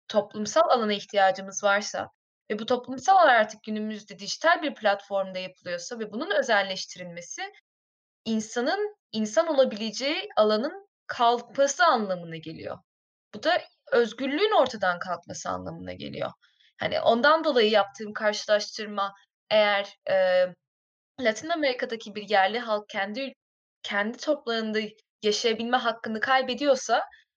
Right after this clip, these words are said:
biz de digital native olarak düşünürsek, hani internetin ç-, çağında doğmuş olan kişiler olarak şu an olan şey sahip olduğumuz internetin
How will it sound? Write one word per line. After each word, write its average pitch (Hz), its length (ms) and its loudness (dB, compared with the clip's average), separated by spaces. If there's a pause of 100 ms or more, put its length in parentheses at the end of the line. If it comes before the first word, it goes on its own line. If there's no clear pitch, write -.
(380)
biz 240 460 -6
de 226 200 -2
digital 254 420 -2
native 208 420 -2
olarak 180 500 2
düşünürsek, 202 640 -8
hani 175 120 -6
internetin 190 640 -6
ç-, - 180 -10 (200)
çağında 196 520 2
doğmuş 196 360 0
olan 175 220 -2
kişiler - 340 -6
olarak 349 360 2 (340)
şu 294 200 2
an 269 140 6
olan 202 340 2
şey 320 240 -6 (240)
sahip 277 440 4
olduğumuz 190 420 -4
internetin 220 760 -6